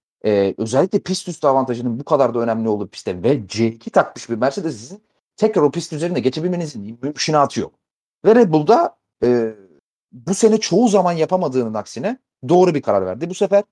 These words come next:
Ve, eee, maceraya girişmeden aslında önde giden her takımın yapması gereken şeyi yaptı.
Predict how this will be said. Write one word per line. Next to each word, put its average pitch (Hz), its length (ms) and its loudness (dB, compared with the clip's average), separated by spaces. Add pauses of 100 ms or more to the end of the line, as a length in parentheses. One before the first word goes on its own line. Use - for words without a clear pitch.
(320)
Ve, 180 340 2 (320)
eee, 123 340 -2 (720)
maceraya 175 680 2
girişmeden 127 640 -2 (580)
aslında 165 400 0
önde 160 280 0
giden 151 220 -4
her 185 200 0
takımın 113 240 -6
yapması 120 320 -6
gereken 92 240 -6
şeyi 185 240 -4
yaptı. 180 380 -2